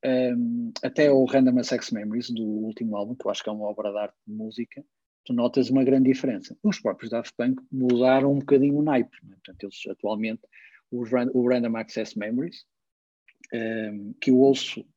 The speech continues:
é um, sabes que é daqueles, há, há alguns álbuns que eu ouço do início ao fim.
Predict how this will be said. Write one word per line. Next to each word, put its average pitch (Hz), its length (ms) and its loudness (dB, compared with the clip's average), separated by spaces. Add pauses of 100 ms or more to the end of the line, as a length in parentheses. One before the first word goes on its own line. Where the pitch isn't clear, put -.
(300)
é 127 120 -4
um, 131 160 2 (300)
sabes 151 240 0
que 165 140 4
é 156 40 6
daqueles, 147 540 2
há, 139 60 -2
há 147 340 -4
alguns 190 420 4
álbuns 151 340 -2
que - 100 -2
eu 131 60 4
ouço 131 240 0
do 131 100 2
início 123 300 0
ao 117 60 -12
fim. 101 220 -14